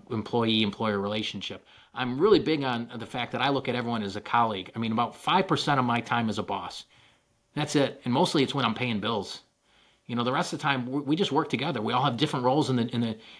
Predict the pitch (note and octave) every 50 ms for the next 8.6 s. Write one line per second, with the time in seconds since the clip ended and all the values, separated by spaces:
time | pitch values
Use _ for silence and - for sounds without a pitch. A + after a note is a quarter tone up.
0 | - - A#2+ A#2+ A#2 A2 A#2 C3 E3 D3 C3+ A#2+ - - A#2 A2+ A2+ A#2 A#2 A#2
1 | A#2 A#2 C#3+ - - - B2 A2+ - - B2+ B2+ B2 - - B2+ A#2+ A2+ A2 A#2
2 | A#2+ B2+ A#2+ A#2+ A2+ G#2 - - C3+ C#3 D#3+ C#3+ B2 A#2+ A#2+ A2+ - B2+ - B2+
3 | A#2 G#2 - - - - - - - - - C#3 D#3 E3 D3+ C#3+ C3+ C3 C3 -
4 | - A#2 - - - - C#3 C#3 C3 B2 C#3 C3+ C3+ A2 A2+ C3 C3 G#2+ - C3
5 | A#2+ A#2 A#2+ B2 A#2 A2+ - - C3 B2+ A#2+ A#2+ C#3 D#3 C#3+ - - - D3+ D3+
6 | D3+ C3+ A#2+ A#2 A2+ A2 A2 C3 D3+ C#3+ C3 B2+ - - - - - _ - A2+
7 | A2 B2+ D#3+ E3+ E3 D3+ C#3 B2+ - - D#3 D3 C#3+ C3+ B2+ A#2 A#2+ A#2+ A#2+ A#2+
8 | A#2+ A#2 A2+ - C3 - - D3 D#3 D#3 C#3+